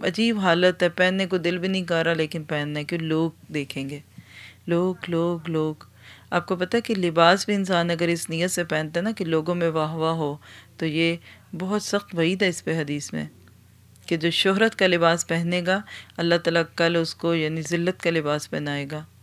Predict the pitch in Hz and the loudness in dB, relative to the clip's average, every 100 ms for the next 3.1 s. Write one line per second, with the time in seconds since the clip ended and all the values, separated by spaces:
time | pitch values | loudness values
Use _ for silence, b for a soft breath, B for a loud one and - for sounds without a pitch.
0 | _ - _ _ _ _ - - - - | _ -20 _ _ _ _ -20 -20 -16 -6
1 | 170 170 175 165 - 160 156 - - - | -4 -2 0 0 0 0 0 -4 -10 -4
2 | 175 175 165 156 185 208 226 233 214 170 | -2 -2 -6 -4 -2 -2 0 0 0 -2
3 | 143 | -4